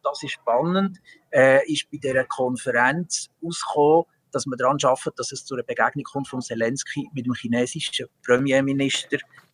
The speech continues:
Li Qiang, der ja heute auch in Bern ist. Und das ist darum wichtig, weil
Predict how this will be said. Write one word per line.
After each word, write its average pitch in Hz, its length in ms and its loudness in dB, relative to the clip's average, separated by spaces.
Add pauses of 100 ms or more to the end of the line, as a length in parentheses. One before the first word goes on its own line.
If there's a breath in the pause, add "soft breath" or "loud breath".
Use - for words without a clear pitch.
(120)
Li 131 280 2 (180)
Qiang, 151 400 4 (280)
der 131 220 6
ja 131 180 6
heute 143 200 0
auch 131 140 0
in 160 160 -2
Bern 156 400 4
ist. 165 320 -2 (540 soft breath)
Und 139 320 -4 (400)
das 147 220 4
ist - 260 -4
darum 170 440 6
wichtig, - 560 0 (140)
weil 131 300 4